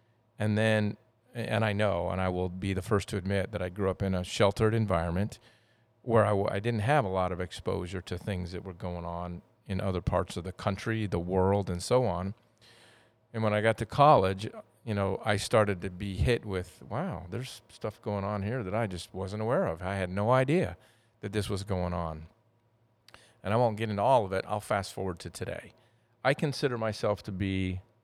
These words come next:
the average white man. Um, now, I don't know whether I am or not, but that's what I consider myself to be. And I know that in the circles that I run in, there's a whole bunch of people who think like I do, uh, because,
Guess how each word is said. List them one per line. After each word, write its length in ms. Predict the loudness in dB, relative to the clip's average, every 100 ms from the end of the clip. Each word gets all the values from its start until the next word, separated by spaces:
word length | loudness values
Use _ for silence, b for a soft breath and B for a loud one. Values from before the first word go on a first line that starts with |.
| _ -6
the 160 | -2
average 400 | 4 4 4 -2
white 300 | -4 -4 -6
man. 260 | -10 -10 -12 -18 _ _ _ b b b b b _
Um, 400 | 2 4 4 0 -6 _ -2
now, 400 | 2 2 0 -4
I 140 | 0
don't 280 | 2 0 -2
know 160 | 2 4
whether 300 | 4 4 4
I 100 | 6
am 180 | 6 6
or 60 |
not, 260 | 4 2 2
but 100 | 2
that's 220 | 2 2
what 100 | -2
I 60 | -2
consider 420 | -4 -2 -2 0
myself 380 | -2 -2 -6 -6
to 80 | -4
be. 180 | 0
And 100 | 2
I 100 | 4
know 480 | 6 8 10 10 8
that 200 | 6 4
in 120 | 2
the 80 | 0
circles 420 | 2 2 2 -2 2
that 100 | 4
I 100 | 6
run 240 | 4 4
in, 260 | 6 6 4 _ _ _ _ _ 4
there's 200 | 6 8
a 80 | 6
whole 220 | 4 8
bunch 220 | 8 6
of 100 | 2
people 420 | 2 2 2 0
who 160 | 0 -2
think 320 | 2 0 4
like 220 | 6 6
I 180 | 6 4
do, 300 | 2 -6 -8 -16 _ _ _ _ _ _
uh, 320 | -2 0 0 -2 -8 _ _ _ _ _ _ _ _ _ -12
because, 720 | -4 2 2 2 -2 -6